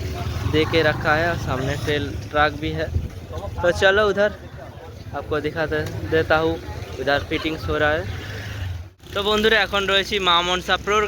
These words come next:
কাছে, আর একদম মেশিন সেটআপ কিন্তু বাঁধা, ফিটিংস কমপ্লিট হয়ে গেছে। আর দেখতে পাচ্ছ,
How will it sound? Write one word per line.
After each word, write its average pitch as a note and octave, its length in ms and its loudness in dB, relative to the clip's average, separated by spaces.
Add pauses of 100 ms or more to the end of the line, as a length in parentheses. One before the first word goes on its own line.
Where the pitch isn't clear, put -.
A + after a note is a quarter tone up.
কাছে, G3+ 180 2 (160)
আর E3 140 6 (300)
একদম F3+ 280 -4
মেশিন D#3+ 400 -2
সেটআপ F#3 340 -4
কিন্তু F#3+ 180 -2 (140)
বাঁধা, E3 240 6 (120)
ফিটিংস F3 320 0 (120)
কমপ্লিট E3+ 360 2
হয়ে F#3+ 200 6
গেছে। G3 200 4 (760)
আর D3+ 200 8 (160)
দেখতে F3+ 200 0
পাচ্ছ, F#3 160 0